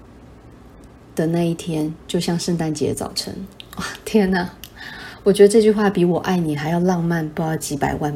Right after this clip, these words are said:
倍。那个台词我永远记到现在，到现在都忘不了。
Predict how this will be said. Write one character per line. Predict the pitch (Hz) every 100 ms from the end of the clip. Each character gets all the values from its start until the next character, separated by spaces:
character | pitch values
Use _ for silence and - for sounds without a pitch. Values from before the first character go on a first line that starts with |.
| -
倍。 | 71 - - - - - - - - - - - - - - - - - - - - - - - - -
那 | 277
个 | 247
台 | 196 196
词 | 196 - 185
我 | 175 175
永 | 190 226
远 | 196
记 | 170 214
到 | 202 202
现 | 202 - 190 170
在， | 190 175
到 | 277
现 | 285
在 | 285
都 | 285
忘 | 285 240
不 | 262 233
了。 | 165 -